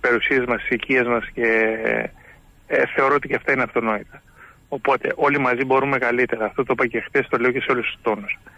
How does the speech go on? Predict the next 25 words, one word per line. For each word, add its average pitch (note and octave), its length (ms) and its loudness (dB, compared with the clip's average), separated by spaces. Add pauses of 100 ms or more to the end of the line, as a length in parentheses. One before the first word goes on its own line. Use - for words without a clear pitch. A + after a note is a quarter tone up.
(1120)
Εμείς C#3+ 280 0
ως D3+ 120 0
περιφέρεια D3+ 720 2 (580)
έχουμε D3 300 0
προτεραιότητα C3 760 2
την A#2+ 180 -2
ασφάλεια A2+ 400 0
των A#2 100 0
κριτικών A#2 460 -2
των, A2 220 -4 (1200)
και C3 100 -2
των B2+ 100 2
επισκεπτών A#2+ 460 0
του A#2 80 2
νησιού. A2+ 460 0 (500)
Δεν C#3 240 0
κινούμαστε D3 480 2
ποτέ C3+ 320 0
και C3 120 0
σύμφωνα C#3 240 0
με C3 60 2
τον A#2+ 100 -2
Περιφερειάρχη B2 580 2
μας C#3 220 -2 (720)
στις - 160 -4